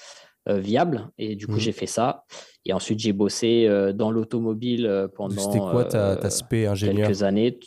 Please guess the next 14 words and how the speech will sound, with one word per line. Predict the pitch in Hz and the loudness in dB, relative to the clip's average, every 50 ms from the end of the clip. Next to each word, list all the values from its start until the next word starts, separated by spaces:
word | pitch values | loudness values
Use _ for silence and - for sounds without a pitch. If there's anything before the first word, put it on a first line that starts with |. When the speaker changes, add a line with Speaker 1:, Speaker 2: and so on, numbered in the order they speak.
| - - _ - | -20 -20 _ -20
Speaker 1:
Trois, | - - - - - - _ _ - | -20 -18 -18 -20 -20 -20 _ _ 0
ouais, | 107 107 104 - - - | 2 2 2 2 -2 -4
ingénieur, | - 104 107 104 104 98 104 104 104 104 | -4 -4 -4 -4 -4 -4 -2 -2 -2 -2
ouais. | 98 85 - - - - - _ - | -2 -2 -4 -8 -12 -20 -20 _ -4
Speaker 2:
Mais | 117 113 | 0 2
ingénieur | 107 107 107 107 107 107 107 | 4 4 4 4 4 4 4
en | 104 | 4
Speaker 1:
Euh, | 107 | 2
Speaker 2:
quoi ? | 107 104 107 107 - - 135 135 - _ _ _ _ _ _ _ _ _ _ - | 2 0 0 -2 -4 -14 -18 -18 -18 _ _ _ _ _ _ _ _ _ _ -4
Speaker 1:
alors, | - 113 110 113 | -2 0 0 2
moi, | 127 151 | 2 2
j'étais | 156 165 156 - - - | 2 2 0 0 -2 -4
ingénieur, | - 123 135 143 139 139 151 147 151 156 160 156 135 127 | -2 -2 -2 -2 0 0 0 0 2 2 2 2 2 2
euh, | 117 113 113 110 110 107 107 104 107 107 104 104 104 104 107 104 101 | 2 2 2 2 0 0 -2 -2 -4 -4 -4 -4 -4 -6 -6 -8 -8